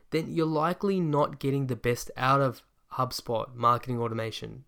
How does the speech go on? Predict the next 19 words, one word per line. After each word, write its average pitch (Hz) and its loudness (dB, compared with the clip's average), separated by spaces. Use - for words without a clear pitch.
or 135 0
even 151 4
inbound 139 2
marketing 123 2
for 107 -10
that 113 -8
matter. 110 -6
So - 2
to 165 2
cap 202 0
this 190 -2
buzz 135 6
off, 127 2
to 143 -6
be 131 -2
ready 156 2
for 185 -2
marketing 131 4
automation, 110 -2